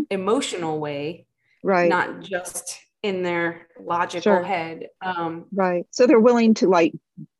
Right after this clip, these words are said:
Speaker 2: willing to be uncomfortable and to, like, walk into some unco-, you know, spaces that may
Speaker 1: Yeah.
Speaker 2: not feel very comfortable, but to
Speaker 1: Mm-hmm.
Speaker 2: trust that, kind of trust the process.
Speaker 1: Yeah, willing to hear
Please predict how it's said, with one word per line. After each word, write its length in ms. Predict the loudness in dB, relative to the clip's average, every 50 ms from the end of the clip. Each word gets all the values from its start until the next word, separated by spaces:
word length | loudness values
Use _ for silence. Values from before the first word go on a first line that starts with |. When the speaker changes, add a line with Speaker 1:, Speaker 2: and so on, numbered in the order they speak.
| _ _ -10
Speaker 2:
willing 460 | -10 0 4 4 4 4 4 2 2
to 80 | 0 2
be 140 | 2 2
uncomfortable 800 | 2 2 0 -2 -4 -6 -8 -8 -6 -4 -4 -2 0 0 0 0
and 140 | -2 -6 -10
to, 180 | -8 -4 -4 -2
like, 240 | -2 -2 -2 -4 -4
walk 340 | -6 -6 -4 -4 -6 -6 _
into 200 | -10 -8 -8 -8
some 180 | -8 -8 -8 -8
unco-, 300 | -6 -8 -8 -10 -14 -20 _ _ _ _ _ _ _ _ _
you 80 | 4 6
know, 200 | 6 6 4 2 -2 -12 _ -16 -16
spaces 460 | -6 2 4 6 6 6 4 0 2
that 140 | 2 0 2
may 120 | 2 0 2
Speaker 1:
Yeah. 120 | 0 0
Speaker 2:
not 260 | 0 0 -2 -2 -6 _ _ _
feel 220 | 2 2 2 2
very 260 | 0 -2 -2 -2 -4
comfortable, 960 | -6 -8 -10 -10 -10 -10 -6 -4 -4 -2 0 0 0 2 0 0 -2 -4 -6 -10 _ _ _ _ _ _ _ _ _
but 200 | 0 0 0 2 0 -2 -4
to 100 | -4 -6
Speaker 1:
Mm-hmm. 100 | -4 -2
Speaker 2:
trust 320 | -2 -2 -2 -4 -10 _ _ _ -2
that, 320 | 0 0 0 0 -2 -6 _ _ _ _ _ -8
kind 180 | -6 -6 -6 -6
of 40 | -8
trust 300 | -6 -6 -6 -6 -4 _
the 80 | -6
process. 760 | -4 -4 -6 -6 -6 -6 -8 -10 -10 -10 -12 -18 -20 -20 -20 -20 _ _ _ _ _ _ _ _ _ _ _ _
Speaker 1:
Yeah, 500 | -10 -6 -4 -4 -2 -4 -4 -6 -10 -12 -14 -4
willing 580 | 0 2 2 4 2 2 0 -2 -4 -8 -12 -16 -14 -12
to 320 | -10 -8 -6 -6 -6 -8
hear 640 | -8 -10 -10 -4 -2 -2 -2 -2 -4 -8 -10 -12 -16